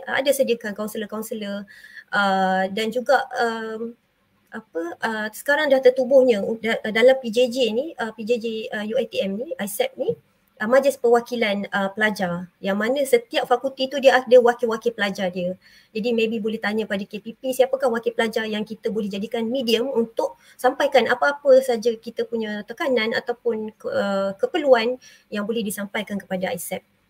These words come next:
Uh, cumanya saya, uh, apa, uh, saya rasa, um, M P P U I T M ni dia dalam, masih dalam, uh, proses untuk, uh, saluran,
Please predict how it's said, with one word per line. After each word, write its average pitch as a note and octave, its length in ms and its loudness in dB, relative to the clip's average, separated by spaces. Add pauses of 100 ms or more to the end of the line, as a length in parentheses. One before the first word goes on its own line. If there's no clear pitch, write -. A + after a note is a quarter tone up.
(160)
Uh, G3 160 0
cumanya A#3+ 480 2
saya, A#3 560 4
uh, G#3 400 -4
apa, F4+ 280 -8 (440)
uh, G#3 240 -6
saya B3+ 320 4
rasa, C4 160 -8 (480)
um, G#3+ 400 -6 (400)
M C4 80 6
P E4+ 160 -6
P C#4+ 180 -2
U C4 60 8
I - 80 2
T - 160 -6
M G#3+ 160 0
ni G#3+ 240 -4
dia A3 240 -2
dalam, A#3 400 -2
masih C4+ 240 0
dalam, A3 240 4 (160)
uh, F#3+ 320 0
proses B3+ 480 2
untuk, F#3+ 400 -6
uh, F#3 320 -4
saluran, G3+ 480 0